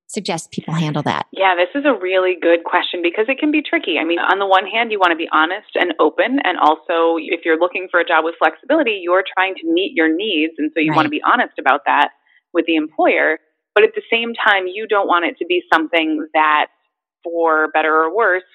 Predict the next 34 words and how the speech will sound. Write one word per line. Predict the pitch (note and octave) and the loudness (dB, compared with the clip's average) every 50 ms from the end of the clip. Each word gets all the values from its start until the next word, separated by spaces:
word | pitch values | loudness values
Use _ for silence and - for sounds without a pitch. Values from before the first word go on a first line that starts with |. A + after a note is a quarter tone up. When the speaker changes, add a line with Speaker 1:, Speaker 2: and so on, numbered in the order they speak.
| _ _ | _ _
Speaker 2:
for | D3+ D3 D3 | -4 -2 0
worse, | F3 G3+ E3 D#3 - - - - | 2 2 2 2 0 -6 -6 0
really, | F3+ F#3 F3 D#3 D3 D#3 D#3 - | 0 2 2 2 0 -2 -4 -4
you | - E3 | -4 -2
know, | D3+ D#3 D3+ D3+ D3 - - | 0 0 0 0 -4 0 0
somehow | E3+ D#3+ E3 - - E3 D#3 D3 D3 D3+ - _ _ _ _ _ _ _ _ - G3 | 0 0 0 -2 0 2 2 2 2 0 -4 _ _ _ _ _ _ _ _ -2 -2
takes | G3 F#3 - - | -2 -2 -2 -2
you | G3 | 0
out | E3 D#3 | 0 0
of | D3 | 0
the | D3+ D3+ | -2 -4
running | D3 D#3 D#3 D3+ D3+ D3 D3+ | 0 2 2 2 2 -2 -2
for | - - D3 | -4 -4 0
that | C#3 B2 - F3 | 0 0 0 0
Speaker 1:
Right. | F3 D#3+ | -2 0
Speaker 2:
job | D3+ A2+ - D#3 - - | 2 2 2 2 0 -4
because | D#3 C#3+ - D3+ C#3 | -10 -4 -2 -2 -2
of | D3 C#3 | 0 -2
the | C#3+ C#3 | 0 -2
employer's | C3+ C#3 C#3+ - D#3 C#3+ C#3+ D3+ D3+ - _ | -2 -2 -2 0 0 2 2 0 0 -2 _
bias | - B3 B3 A#3+ A#3 A3+ G#3+ G3+ G3+ G3 - _ _ _ _ _ _ _ _ _ _ | 0 0 2 2 0 0 0 -2 -2 -4 -4 _ _ _ _ _ _ _ _ _ _
Speaker 1:
Yes. | F#3 E3+ | -4 -2
Speaker 2:
and | D#3 D3+ | 0 2
all | D3 C#3+ C#3+ | 2 2 2
that | D3 C3+ A#2 - | 0 -2 -2 0
sort | - - - | 0 -2 -2
of | D3+ - | -2 0
stuff. | - - D3 D3 - _ - | 0 0 0 0 -2 _ -2
So | F#3 F3 E3+ E3+ - _ _ _ _ _ _ _ _ | 0 2 2 0 -2 _ _ _ _ _ _ _ _
the | G#3+ G#3 | 0 0
main | G#3+ A#3+ C#4+ E4+ F4 | 2 0 0 0 0
thing | E4 C#4+ A#3+ G#3 | 0 -2 -2 -2
is, | F#3 F3+ F3 - _ _ | -4 -4 -4 -10 _ _
one, | - - F#3 G#3 A3+ A#3+ B3+ B3+ | -20 -8 0 2 2 2 2 0